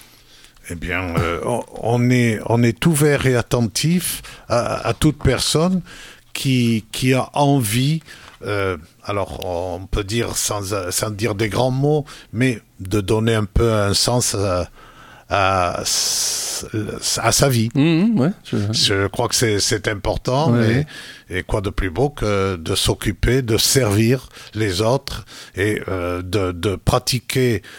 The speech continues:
Speaker 1: euh, chaque année, il y a une devise qui vient compléter servir d'abord,
Speaker 2: Oui.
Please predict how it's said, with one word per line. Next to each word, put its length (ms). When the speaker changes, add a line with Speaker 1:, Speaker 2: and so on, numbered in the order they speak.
Speaker 1:
euh, 680
chaque 280
année, 240
il 80
y 80
a 40
une 280
devise 800
qui 180
vient 260
compléter 680
servir 460
d'abord, 500
Speaker 2:
Oui. 240